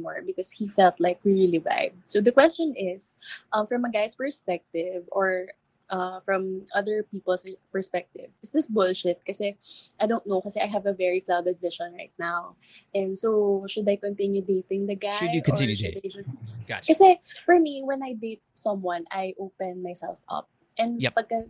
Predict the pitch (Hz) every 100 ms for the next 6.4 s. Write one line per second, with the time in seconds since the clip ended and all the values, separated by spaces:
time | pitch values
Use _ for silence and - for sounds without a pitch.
0 | 214 - - 202 - - 170 170 - _
1 | _ 240 220 _ _ - 240 - 226 -
2 | 170 - - 370 370 330 349 320 233 285
3 | 311 - 285 269 233 208 226 208 220 196
4 | 160 175 175 196 196 165 123 123 127 -
5 | 135 135 120 147 135 127 127 127 131 147
6 | - 147 -